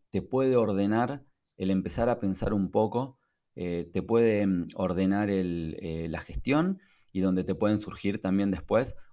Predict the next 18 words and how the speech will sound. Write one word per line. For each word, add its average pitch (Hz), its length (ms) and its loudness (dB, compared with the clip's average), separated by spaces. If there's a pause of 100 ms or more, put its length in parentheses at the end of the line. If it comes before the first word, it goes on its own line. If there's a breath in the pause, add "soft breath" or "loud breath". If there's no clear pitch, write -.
un 151 260 0
montón 120 640 0
de 101 100 0
cosas 98 340 -4
más, 120 340 -2 (440)
em, 87 640 -2 (140)
que 95 120 0
generen 101 480 4
otro 95 200 2
tipo 95 220 -2
de 87 80 2
acciones, 135 520 2
como 82 320 -4
de, 92 340 0 (300 soft breath)
em, 80 520 -2 (100)
te 92 120 0
pones 98 280 2
objetivos, 98 760 4